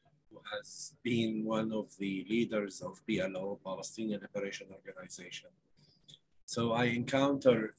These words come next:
the conflict, uh, from very, very close, you know, eye and soul and body.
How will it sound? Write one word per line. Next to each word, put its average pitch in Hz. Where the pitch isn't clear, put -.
the -
conflict, -
uh, 107
from 113
very, 117
very 107
close, 110
you -
know, 180
eye 110
and -
soul 113
and 104
body. 110